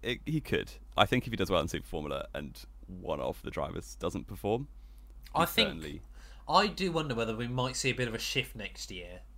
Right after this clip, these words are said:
Speaker 2: if he's doing well to AlphaTauri desperately trying to get Tsunoda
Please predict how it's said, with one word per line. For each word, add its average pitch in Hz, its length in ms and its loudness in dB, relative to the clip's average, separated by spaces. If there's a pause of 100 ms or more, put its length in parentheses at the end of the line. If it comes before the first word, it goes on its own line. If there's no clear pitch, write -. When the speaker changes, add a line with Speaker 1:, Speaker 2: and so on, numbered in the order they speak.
Speaker 2:
if 160 360 4
he's 131 340 0
doing 120 340 4
well 107 300 2
to 110 420 0
AlphaTauri 113 600 -2
desperately - 360 -2
trying 107 240 -4
to - 100 -12
get 104 180 -6
Tsunoda 104 460 -2